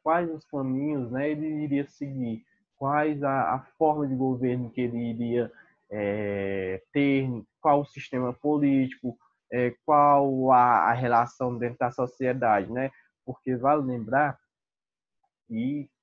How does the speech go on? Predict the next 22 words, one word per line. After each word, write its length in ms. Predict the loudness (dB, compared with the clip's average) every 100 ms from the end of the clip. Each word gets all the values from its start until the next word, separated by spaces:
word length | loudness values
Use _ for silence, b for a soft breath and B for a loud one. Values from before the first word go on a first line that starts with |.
| _ _ _ _ _
né, 260 | -6 -4 -4
por 180 | -6 -8
exemplo, 420 | -6 -10 -10 -14
Hitler, 580 | -6 -6 -4 -8 -8 -8
né, 240 | -8 -6
ele 380 | -4 -6 -10 -14 _ _ _ _ -10
não 800 | -8 -6 -6 -6 -6 -8 -12 -16 _ _ -10
respeitava 640 | -10 -8 -8 -4 -2 -2
nem 120 | -4
um 60 | -8
pouco 400 | -8 -8 -8 -8
esta 320 | -8 _ -12 -10
característica 720 | -6 -6 -6 -8 -6 -8 -8
de 100 | -6 -2
autodeterminação 880 | -2 -4 -4 -6 -4 -6 -6 -10 -10
dos 80 | -14
povos, 320 | _ -10 -8
né? 160 | -10 -12 _
Então 180 | -14 -14 _
tinha 140 | -12
que 100 | -12
ser 220 | _ -8